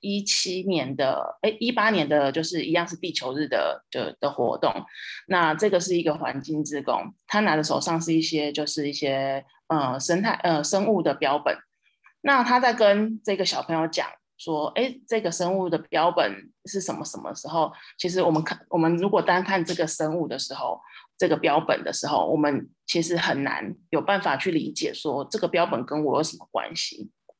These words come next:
但你们看到手-，就是小朋友手上那一支冰淇淋，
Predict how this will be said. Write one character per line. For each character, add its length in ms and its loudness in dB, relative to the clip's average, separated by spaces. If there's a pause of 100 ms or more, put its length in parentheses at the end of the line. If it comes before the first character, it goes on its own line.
(1200)
但 300 4
你 60 0
们 180 2
看 160 0
到 140 4
手-， 340 -4 (100)
就 140 0
是 80 0
小 100 -2
朋 140 -4
友 80 0
手 240 -4
上 300 -2
那 120 -4
一 60 -6
支 160 -10
冰 220 -10
淇 160 -4
淋， 140 -20